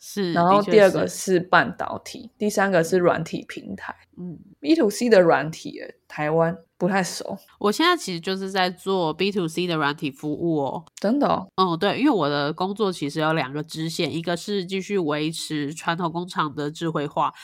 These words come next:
Speaker 1: 那另外一个工作就是对外服务，
Speaker 2: 嗯。
Speaker 1: 是做B to C。那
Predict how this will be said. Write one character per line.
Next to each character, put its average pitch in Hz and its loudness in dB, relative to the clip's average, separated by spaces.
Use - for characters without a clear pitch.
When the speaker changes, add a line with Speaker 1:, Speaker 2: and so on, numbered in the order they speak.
Speaker 1:
那 190 2
另 185 2
外 180 2
一 147 -2
个 147 -6
工 170 -4
作 170 -4
就 165 -6
是 156 -6
对 190 2
外 175 4
服 135 -10
务， 147 -2
Speaker 2:
嗯。 - -6
Speaker 1:
是 - -8
做 160 -2
B 160 -2
to 165 -4
C。 117 -12
那 208 4